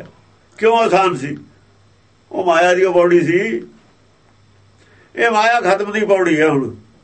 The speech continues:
ਸੰਸਾਰ 'ਚ ਨਹੀਂ ਆਉਣਾ ਦੁਬਾਰਾ, ਇਹ ਤਾਂ ਔਖਾ ਹੈ।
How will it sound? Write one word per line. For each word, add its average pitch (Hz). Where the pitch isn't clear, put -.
ਸੰਸਾਰ 175
'ਚ 208
ਨਹੀਂ 226
ਆਉਣਾ 190
ਦੁਬਾਰਾ, 135
ਇਹ 151
ਤਾਂ 165
ਔਖਾ 160
ਹੈ। 85